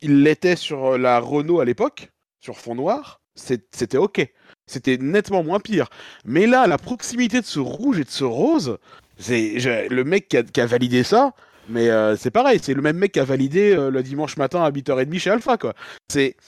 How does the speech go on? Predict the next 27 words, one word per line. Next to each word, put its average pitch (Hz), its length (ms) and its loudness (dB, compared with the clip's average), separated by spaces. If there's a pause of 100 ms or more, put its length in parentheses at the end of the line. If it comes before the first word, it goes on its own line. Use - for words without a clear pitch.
(360)
c'est 117 160 -4
peut-être 139 200 -4
que, 120 140 -4
c'est 131 180 -4
peut-être 170 140 -6
qu'ils 123 100 -12
se - 60 -18
partagent 131 340 -2
les 131 60 -2
responsabilités, 131 420 -4
on 190 60 0
ne 120 40 -8
sait - 120 -4
pas 202 140 -2
ça. 101 140 -8 (400)
Mais 120 160 -2
c'est 117 220 -6
vraiment 120 380 -2
pas 117 200 -8
possible, 180 460 -4
quoi. 127 160 -2
Ils 156 180 -2
ont 180 60 0
fait 202 140 0
quelques 254 340 2
ajustements, 202 640 -2 (480)
euh, 131 160 4